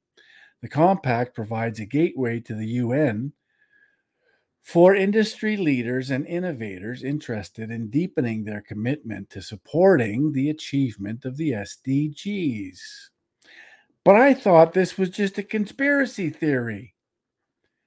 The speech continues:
<laughs> We were told that there isn't some group of people globally that are bringing the media companies together and putting out the narrative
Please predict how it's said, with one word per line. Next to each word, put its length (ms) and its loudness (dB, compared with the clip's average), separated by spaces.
<laughs> 80 -4
We 220 4
were 220 6
told 640 2
that 240 0
there 220 -2
isn't 580 -4
some 440 -2
group 400 2
of 300 -4
people 680 -10
globally 920 -2
that 160 -6
are 380 -6
bringing 640 4
the 140 -2
media 440 0
companies 680 -6
together 800 -4
and 200 -8
putting 400 -4
out 260 -4
the 100 -6
narrative 880 -2